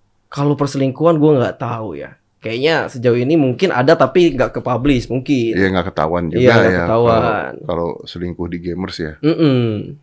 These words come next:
Speaker 2: Iya sih, bener sih. Iya, bener, bener, bener. Anak gua kan, Aska kan suka main game juga tuh, tapi
Speaker 1: Iya.
Speaker 2: dia kan main gamenya P C kan.
Speaker 1: Ah, konsol ya?
Speaker 2: Iya, mainnya game, eh, P C, lebih ke P C.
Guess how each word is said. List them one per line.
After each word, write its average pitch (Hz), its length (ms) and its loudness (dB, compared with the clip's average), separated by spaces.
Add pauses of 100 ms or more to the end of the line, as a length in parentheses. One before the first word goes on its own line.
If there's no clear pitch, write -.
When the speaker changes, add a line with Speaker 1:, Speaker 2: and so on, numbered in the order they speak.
(100)
Speaker 2:
Iya 90 280 -4
sih, 76 200 -12
bener 78 320 -12
sih. - 180 -18 (280)
Iya, 92 180 -2
bener, 82 240 -6
bener, 82 180 -12
bener. 80 240 -12
Anak 95 220 -4
gua 123 160 -2
kan, 160 180 -4
Aska - 300 -8
kan 170 160 -6
suka - 160 -8
main 92 160 -4
game 92 240 -4
juga 90 180 -6
tuh, 95 140 -6
tapi 104 160 2
Speaker 1:
Iya. 139 100 8
Speaker 2:
dia 117 80 0
kan 127 120 -4
main 98 420 -6
gamenya 98 320 -4
P 98 80 -8
C 92 240 -4
kan. 85 180 -10
Speaker 1:
Ah, 120 140 -2
konsol 123 400 -2
ya? 69 100 -8
Speaker 2:
Iya, 87 180 0
mainnya 87 280 -4
game, 87 320 -10
eh, 92 400 -4
P 90 140 -6
C, 156 260 0
lebih 98 220 -4
ke 113 80 -6
P - 80 -8
C. 135 100 -8